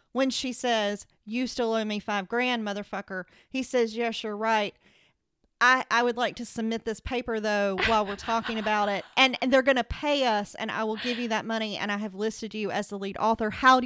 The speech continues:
Speaker 1: you feel about this? And are you willing to check my citations?" Then I'm great.
Speaker 2: <laughs>
Speaker 1: It's a
Speaker 2: Okay,
Speaker 1: perfect
Speaker 2: see?
Speaker 1: ending.
Speaker 2: Here's why I don't like that for this, because that makes me hate him so much. Like,
Speaker 1: More?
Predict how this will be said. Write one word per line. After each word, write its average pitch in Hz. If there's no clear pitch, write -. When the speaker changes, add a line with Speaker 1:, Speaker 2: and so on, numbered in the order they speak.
Speaker 1:
you 233
feel 226
about 208
this? 190
And 240
are 220
you 220
willing 214
to 202
check 214
my 196
citations?" 185
Then 302
I'm 294
great. 247
Speaker 2:
<laughs> -
Speaker 1:
It's 277
a -
Speaker 2:
Okay, 269
Speaker 1:
perfect 294
Speaker 2:
see? -
Speaker 1:
ending. 190
Speaker 2:
Here's 370
why 359
I 330
don't 311
like 262
that 233
for 247
this, 220
because 285
that 339
makes 427
me 349
hate 302
him 277
so 285
much. 262
Like, 247
Speaker 1:
More? 349